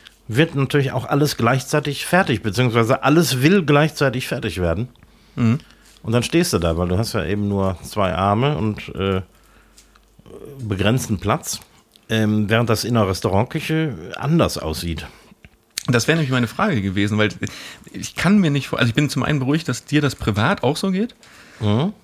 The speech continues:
Speaker 2: aber ich hätte mir auch nicht vorstellen können, dass es in jeder Gastroküche,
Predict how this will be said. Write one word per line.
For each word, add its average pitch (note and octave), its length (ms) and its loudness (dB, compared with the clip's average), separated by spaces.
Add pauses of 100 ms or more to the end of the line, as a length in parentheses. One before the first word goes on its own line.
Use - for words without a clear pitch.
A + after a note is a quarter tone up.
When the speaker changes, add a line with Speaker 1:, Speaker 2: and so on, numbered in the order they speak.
(680)
Speaker 2:
aber C3 200 2
ich - 120 -2
hätte D#3+ 140 2
mir D3 120 2
auch B2 60 0
nicht E3 160 -2
vorstellen C#3+ 420 0
können, D3 180 0
dass B2+ 120 0
es A#2 120 -6
in A#2+ 120 0
jeder C#3 260 0
Gastroküche, C3+ 720 -2